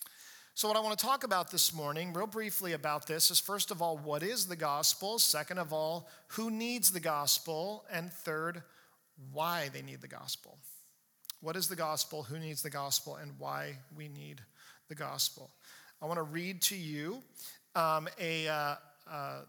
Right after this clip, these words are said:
the first couple of verses in First Corinthians fifteen. I think this is in the N I V 'cause I like to change translations constantly just to keep you guys confused. Uh, First Corinthians fifteen,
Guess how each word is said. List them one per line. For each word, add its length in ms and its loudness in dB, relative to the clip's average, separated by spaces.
the 80 -4
first 340 2
couple 320 -2
of 80 -2
verses 600 2
in 120 -6
First 360 0
Corinthians 540 0
fifteen. 600 -6
I 160 -12
think 120 -12
this 120 4
is 140 -2
in 80 -8
the 120 -10
N 80 -10
I 140 -6
V 200 -12
'cause 180 -6
I 40 -8
like 140 -8
to 80 -12
change 260 -8
translations 560 -8
constantly 600 -6
just 160 -6
to 60 -8
keep 180 -12
you 40 -12
guys 200 -6
confused. 520 -8
Uh, 340 -2
First 320 0
Corinthians 460 2
fifteen, 800 -2